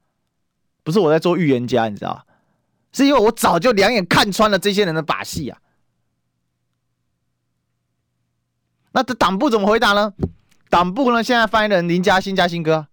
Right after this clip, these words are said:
哦，这个嘉欣应该是明天、后天呐，哦，应该星期三会上我节目。他说相关部门对该内容一无知悉，呼吁各界不要捕风捉影。但是侯友宜还是说话了，侯友宜说啊，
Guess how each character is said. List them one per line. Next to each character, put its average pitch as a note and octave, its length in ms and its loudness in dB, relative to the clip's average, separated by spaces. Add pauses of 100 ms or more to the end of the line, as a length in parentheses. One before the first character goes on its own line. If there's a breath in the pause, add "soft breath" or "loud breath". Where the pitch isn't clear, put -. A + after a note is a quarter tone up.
哦， C#3 340 0
这 D#3 80 -2
个 C3 260 2
嘉 D3+ 220 0
欣 D#3+ 320 -8 (220)
应 C#3+ 100 -10
该 D3 180 2
是 C#3 300 -4
明 C3 180 -4
天、 D#3+ 360 -2
后 - 280 -2
天 D#3 200 -2
呐， C3+ 120 -4 (580)
哦， - 120 -10
应 C3+ 40 -6
该 D3 60 0
星 D#3+ 160 -4
期 D3 120 -8
三 C#3 200 -2
会 C#3+ 80 -6
上 C3+ 160 -4
我 A2 80 -10
节 G#2 160 -12
目。 A2 180 -10 (560)
他 B2+ 100 -4
说 C3 180 -2
相 G#3+ 240 0
关 G#3 180 2
部 A3 140 -6
门 D3+ 180 0
对 F3+ 160 0
该 F3 200 -2
内 F3 120 -2
容 C3+ 200 -2
一 A#3 100 0
无 D3+ 180 2
知 D#3 200 -2
悉， E3 260 -2 (220 loud breath)
呼 A3+ 120 4
吁 A3+ 60 2
各 G#3 160 2
界 G3 100 2
不 - 140 -4
要 A3+ 100 4
捕 F3+ 220 0
风 G#3 220 0
捉 G#3 180 2
影。 G3 140 -4 (1600)
但 - 120 -16
是 A#2 80 -8
侯 A#2+ 180 -2
友 B2 100 2
宜 G#2+ 80 -4
还 G#2+ 100 -6
是 A#2 80 -12
说 A2+ 180 -8
话 G#2 200 -4
了， - 80 -16
侯 C#3+ 120 0
友 C#3 60 0
宜 - 20 0
说 A#2 200 -2
啊， F2 100 -6